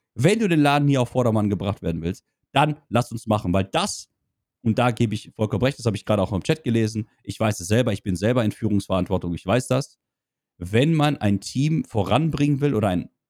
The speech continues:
ein Unternehmen oder seine Abteilung, dann muss man delegieren. Und wenn man delegiert, darf man nicht nur, sagen wir, sagen, „Du machst das jetzt“, ne, oder „Du kümmerst dich darum“,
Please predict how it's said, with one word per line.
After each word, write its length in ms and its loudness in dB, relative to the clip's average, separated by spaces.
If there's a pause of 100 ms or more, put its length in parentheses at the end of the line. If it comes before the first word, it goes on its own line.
ein 160 0
Unternehmen 480 2
oder 120 0
seine 180 0
Abteilung, 580 0 (340)
dann 180 4
muss 320 2
man 360 0 (580)
delegieren. 600 2 (600)
Und 180 0
wenn 100 2
man 120 2
delegiert, 560 2 (220)
darf 240 -2
man 140 2
nicht 220 -2
nur, 420 2 (520)
sagen 340 2
wir, 260 2
sagen, 560 0
„Du 80 2
machst 280 2
das 140 -2
jetzt“, 260 -4
ne, 200 0
oder 160 2
„Du 120 -4
kümmerst 320 -2
dich 100 -8
darum“, 360 -2